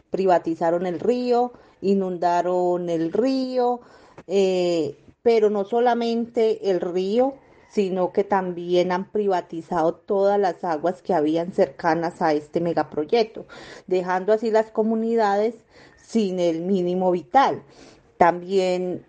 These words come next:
cortando la montaña, las aguas se han profundizado y nos han dejado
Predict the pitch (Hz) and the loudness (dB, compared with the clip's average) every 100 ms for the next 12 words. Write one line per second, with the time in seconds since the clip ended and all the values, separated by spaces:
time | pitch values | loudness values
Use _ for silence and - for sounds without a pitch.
0 | - - 240 240 247 233 240 247 214 196 | -2 2 2 2 -2 0 0 0 0 -2
1 | 180 - 196 185 240 254 202 180 165 185 | -10 -4 -4 0 0 2 2 0 0 0
2 | 196 165 165 196 190 180 170 165 180 156 | 0 -2 0 -2 0 -2 -2 -2 0 0
3 | 156 226 - 202 180 156 165 151 151 160 | 0 0 -2 -4 -2 -2 -2 0 0 -2
4 | 165 156 151 165 165 165 | -2 -2 0 0 0 -2